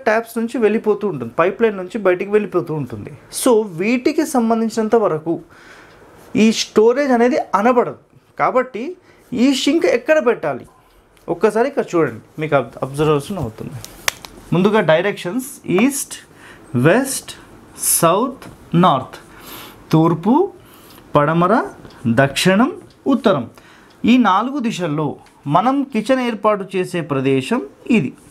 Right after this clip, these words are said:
ఓకేనా? ఈ రూమ్లో, ఈ ప్రదేశంలో కూడా పెట్టొచ్చు. సాధారణంగా మీరు ఏం అబ్జర్వ్ చేస్తారంటే, కరెక్ట్గా ఈ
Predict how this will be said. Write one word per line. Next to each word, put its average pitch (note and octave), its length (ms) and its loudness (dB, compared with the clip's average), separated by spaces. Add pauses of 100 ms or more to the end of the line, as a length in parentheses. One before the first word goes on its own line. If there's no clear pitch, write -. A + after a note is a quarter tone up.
(1200)
ఓకేనా? G3+ 260 2 (960)
ఈ C4+ 60 6 (120)
రూమ్లో, A#3 380 2 (1080)
ఈ - 0 - (220)
ప్రదేశంలో G3 800 0
కూడా A3 200 -4
పెట్టొచ్చు. - 440 -4 (920)
సాధారణంగా A#3 600 2 (100)
మీరు G3 180 2
ఏం G#3+ 140 -2
అబ్జర్వ్ F#3 300 -4
చేస్తారంటే, D#3+ 540 0 (1300)
కరెక్ట్గా A3+ 520 2 (180)
ఈ - 20 4